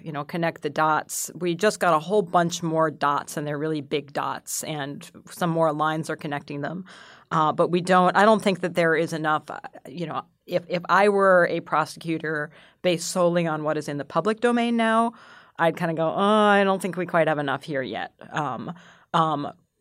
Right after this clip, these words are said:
are we getting closer? Yes, we are getting closer. Uh, is it possible that, that Robert Mueller has more than we have? Absolutely. Um, but I think that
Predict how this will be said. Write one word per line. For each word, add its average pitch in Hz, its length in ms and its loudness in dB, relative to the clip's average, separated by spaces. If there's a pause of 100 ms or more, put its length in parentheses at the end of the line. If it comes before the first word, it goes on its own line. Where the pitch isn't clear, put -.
(140)
are 180 120 6
we 185 120 0
getting 196 240 4
closer? 220 440 2
Yes, - 340 0
we 170 100 -2
are 160 80 2
getting 156 220 -2
closer. 139 540 -4
Uh, 151 260 0
is 175 140 -2
it 175 100 0
possible 185 600 2
that, 160 380 0
that 156 360 0
Robert 165 460 0
Mueller 180 400 2
has 185 520 0
more 180 460 2
than 175 260 -2
we 185 140 -4
have? 214 320 -2
Absolutely. 170 800 -4 (420)
Um, 156 400 2 (540)
but 185 640 2
I 202 100 6
think 269 280 -2
that 180 260 2